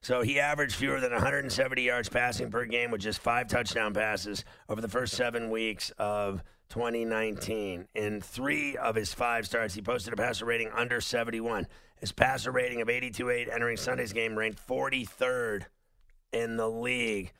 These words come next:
The Bears were averaging just two hundred sixty-three yards of offense per game. Only three N F L teams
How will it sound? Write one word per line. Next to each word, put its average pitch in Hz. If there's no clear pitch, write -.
The 110
Bears 139
were 139
averaging 131
just 117
two -
hundred 143
sixty-three 123
yards 120
of -
offense 117
per 113
game. 120
Only 123
three 131
N 131
F 123
L 120
teams 120